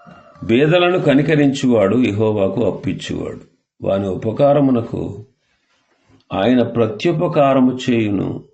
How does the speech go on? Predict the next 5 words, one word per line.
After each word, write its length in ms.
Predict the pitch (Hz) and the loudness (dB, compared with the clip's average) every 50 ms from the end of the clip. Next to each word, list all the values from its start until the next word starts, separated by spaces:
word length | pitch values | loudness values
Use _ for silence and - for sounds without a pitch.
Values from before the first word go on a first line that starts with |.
| _ - | _ -12
అంటాడు. 360 | - - - - - - _ _ _ _ _ _ _ _ _ _ _ _ _ _ _ _ _ _ _ _ _ _ 427 _ _ 539 539 _ _ _ - - - - - - - - - - - _ _ - | -12 -12 -12 -14 -18 -20 _ _ _ _ _ _ _ _ _ _ _ _ _ _ _ _ _ _ _ _ _ _ _ _ _ _ _ _ _ _ -20 -20 -20 -20 -20 -20 -20 -20 -20 -20 -20 _ _ -8
బేదలను 600 | 90 110 117 131 143 139 170 170 170 175 175 - | -2 0 0 2 2 2 2 2 2 2 0 2
కనికరించువాడు 1000 | - 143 139 151 135 156 156 143 143 131 - - 131 117 104 90 87 90 90 - - - - _ - | 2 2 2 2 2 2 2 4 2 2 0 0 0 0 0 0 -2 -4 -6 -8 -12 -16 -18 _ -6
యెహోవాకు 720 | 98 107 110 117 139 160 165 165 160 156 151 151 160 175 | -4 -2 0 0 2 2 2 2 2 2 2 0 0 -2
అప్పిచ్చేవాడంట. 880 | 151 139 - - 160 151 156 - - 147 - - - - - - - - | -2 -2 -2 -4 -4 -4 -4 -4 -4 -4 -4 -6 -8 -10 -12 -16 -20 -20